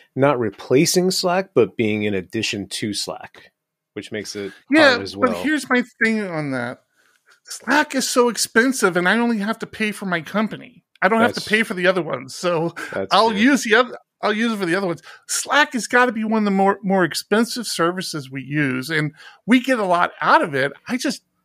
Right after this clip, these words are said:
Speaker 2: don't know if it justifies that much money. And then there's the whole, you know, we don't own, where's that,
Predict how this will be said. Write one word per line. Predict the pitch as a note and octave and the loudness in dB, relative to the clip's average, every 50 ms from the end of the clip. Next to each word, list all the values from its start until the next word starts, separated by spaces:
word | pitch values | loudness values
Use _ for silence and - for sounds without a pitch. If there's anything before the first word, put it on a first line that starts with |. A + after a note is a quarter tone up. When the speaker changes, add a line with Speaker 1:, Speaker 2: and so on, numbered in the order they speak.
| _ _ _ _ - | _ _ _ _ 2
Speaker 2:
don't | F3+ G3 B3 C4+ A#3+ - F3 | 4 4 4 4 2 -2 0
know | D#3+ F#3 G#3+ A3 G#3 F#3+ | 2 4 4 6 6 4
if | F3 - | 2 0
it | F3 E3+ - _ _ | -4 -8 -10 _ _
justifies | - - F3 G3 F#3+ - - D#3 - - D3+ C#3 C#3 C#3 C#3+ C#3 C#3 D3 _ _ _ _ _ | -4 -2 -2 -2 -2 -4 -10 -8 -4 -2 -2 -2 -2 -4 -8 -10 -14 -16 _ _ _ _ _
that | - D#3+ C#3+ E3+ E3+ | -4 -2 -2 -2 -4
much | E3 D#3 C#3+ - - - | -8 -10 -12 -12 -10 -6
money. | E3+ A3 B3+ G#3 E3 C#3 - - - _ _ _ _ _ _ _ _ _ _ _ _ _ _ _ _ _ _ _ _ - | -2 -2 -2 -2 -2 -6 -8 -10 -12 _ _ _ _ _ _ _ _ _ _ _ _ _ _ _ _ _ _ _ _ -2
And | E3+ E3+ F3 | 0 2 2
then | F3+ F#3+ F#3 F3 | 2 2 2 2
there's | F3 F3 E3 - | 2 2 0 0
the | - F#3 E3 | 0 -2 0
whole, | D3 D#3+ F3+ F#3 F#3 F3+ F3+ F3+ F3+ F3 E3+ - _ _ _ _ _ _ _ _ _ _ _ F#4 D#4 | 0 2 4 6 6 6 6 4 4 2 -2 -6 _ _ _ _ _ _ _ _ _ _ _ -20 -8
you | - F3+ | -2 2
know, | E3 D#3 | 2 2
we | C#3 C3+ D#3+ F#3+ F#3+ | 2 2 0 0 4
don't | E3+ F#3 F3+ F3+ - - | 4 4 4 2 0 -2
own, | D#3+ E3+ F3+ F#3 F#3 F3 E3+ - - - | 0 0 0 0 -2 -4 -6 -8 -12 -8
where's | - E3+ F#3 G3 G3 - | -2 2 2 2 2 2
that, | G3+ F3 - | 0 -2 -2